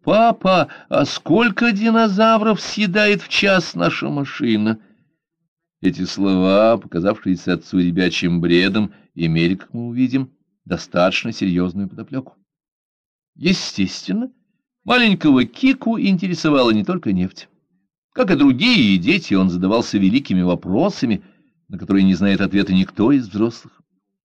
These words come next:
Отец отвечал как мог, со стыдом чувствуя, что ничего не понимает про мир, в котором зарабатывает такие огромные деньги.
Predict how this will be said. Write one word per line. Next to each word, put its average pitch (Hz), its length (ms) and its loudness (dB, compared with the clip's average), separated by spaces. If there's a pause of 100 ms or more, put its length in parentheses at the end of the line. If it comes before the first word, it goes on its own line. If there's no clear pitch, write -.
(300)
Отец 226 500 -2
отвечал 196 460 -4
как 175 180 -6
мог, 143 540 0 (320)
со - 160 -2
стыдом 110 460 2
чувствуя, 113 440 -2
что 107 180 0
ничего 233 600 -2
не 202 140 0
понимает 151 480 -4
про 113 200 2
мир, 113 400 0 (520)
в - 20 -20
котором 90 240 -6
зарабатывает 90 500 -2
такие 90 260 -4
огромные 85 500 0
деньги. 107 500 -2